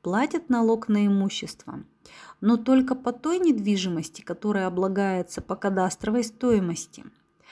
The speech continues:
В соответствии со статьей триста семьдесят восемь точка два Налогового кодекса облагаться налогом по кадастровой стоимости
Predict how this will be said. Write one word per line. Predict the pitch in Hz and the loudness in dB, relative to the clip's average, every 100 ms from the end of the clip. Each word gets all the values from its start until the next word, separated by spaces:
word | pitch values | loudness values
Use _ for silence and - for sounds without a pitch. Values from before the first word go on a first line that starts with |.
| - - - | -20 -20 -14
В | - | -2
соответствии | 220 214 359 - 226 | 0 2 0 -2 -4
со | 202 | -4
статьей | - 208 214 202 | -4 -4 0 -2
триста | - 214 214 208 | 2 0 0 -2
семьдесят | 208 196 190 190 190 - | 0 2 0 -2 -8 -4
восемь | 185 196 180 180 | -4 -4 -6 -8
точка | - 190 - - | -8 -8 -6 -8
два | 170 175 220 | -8 -2 4
Налогового | 285 269 247 - 214 202 | 4 4 2 0 -2 -2
кодекса | 214 - 185 170 - - - - - - | -6 -6 -6 -8 -10 -16 -16 -20 -20 -14
облагаться | - 214 214 202 202 208 | 0 2 4 4 0 0
налогом | 202 202 196 185 185 | 2 4 2 0 -2
по | 185 190 | -6 -8
кадастровой | 190 180 175 - 175 202 | -6 -4 -6 -6 -6 -4
стоимости | 214 - 320 277 185 - - | -6 -4 2 4 2 -2 -10